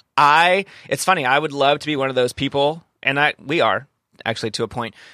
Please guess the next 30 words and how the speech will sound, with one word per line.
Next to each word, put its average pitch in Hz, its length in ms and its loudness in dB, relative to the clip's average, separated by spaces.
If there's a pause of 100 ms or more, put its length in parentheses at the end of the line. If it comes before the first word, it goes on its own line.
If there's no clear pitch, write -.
(140)
that, 131 260 2
like, 127 240 2
I 123 120 0
go 131 260 4
and 143 80 -2
do 127 80 -4
my 131 120 -4
job, 135 180 2
and 135 80 -2
I - 40 -14
come 135 140 -4
back, 120 300 2
and 107 80 -10
I 98 420 -6
sip - 320 -4
a 139 60 -8
cocktail 143 840 2 (440)
while 110 160 -6
watching 113 260 -6
the 117 80 -10
sunset. 92 460 -8
Like, 117 260 -4 (100)
every 156 300 2
night, 156 320 0
that 120 140 0
doesn't 127 260 0
bore 110 180 0
me 87 320 -8
at 120 160 2
all. 95 280 -2